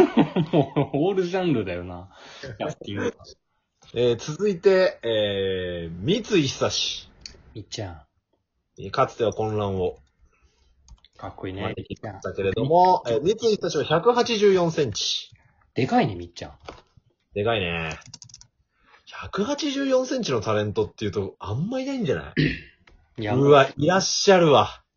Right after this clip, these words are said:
Speaker 1: 多分、あれじゃない？めっちゃ、俺、頭にあか-、浮かんでる人いるよ。
Speaker 2: 誰？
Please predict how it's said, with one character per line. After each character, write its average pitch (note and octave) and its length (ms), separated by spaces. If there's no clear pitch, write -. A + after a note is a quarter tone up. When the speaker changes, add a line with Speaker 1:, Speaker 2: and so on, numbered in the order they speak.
Speaker 1:
多 G3+ 160
分、 A2+ 320
あ B2 100
れ E3+ 80
じ F3+ 120
ゃ F#3 40
な G2+ 140
い？ G2 60
め A#2+ 100
っ C#3 100
ち - 140
ゃ、 G3 300
俺、 F#3 420
頭 F3+ 320
に C#3 120
あ G#2 180
か-、 - 240
浮 C3 120
か C#3+ 120
ん C#3 40
で C#3 80
る C3 60
人 - 120
い G2+ 80
る G#2 80
よ。 A#2+ 260
Speaker 2:
誰？ F#2+ 400